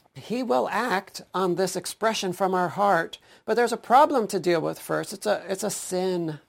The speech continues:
problem, the sin that has come between us since Shavuot. Right? Third month, Shavuot, summer, Rosh Hashanah,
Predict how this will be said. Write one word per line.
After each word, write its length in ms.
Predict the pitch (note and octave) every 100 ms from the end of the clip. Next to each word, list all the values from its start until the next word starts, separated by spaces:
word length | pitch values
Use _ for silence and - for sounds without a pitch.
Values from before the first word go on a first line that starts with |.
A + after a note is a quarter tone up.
| _
problem, 580 | - E3 D3+ D3 - D2 - _ -
the 80 |
sin 300 | F#3 - G#3+
that 160 | G3 F3
has 180 | F3 -
come 200 | - F3
between 460 | E3+ - E3+ F3
us 240 | D#3 C#3+ -
since 420 | - E3+ F3 E3+ -
Shavuot. 720 | - D3 C#3 C#3+ D3 - - - _ _ _ _ _ _ _ _
Right? 280 | D#3+ E3+ D#3+
Third 360 | - F#3+ G3
month, 280 | E3+ E3 -
Shavuot, 840 | - - D3+ D3 D#3+ A#3+ B3+ - - _ _ -
summer, 720 | - F#3+ F#3+ F#3+ F3+ F#3 F3+ - _ _ _ _ D#3+
Rosh 320 | D#3+ F3+ F#3
Hashanah, 600 | - F3+ E3 E3 E3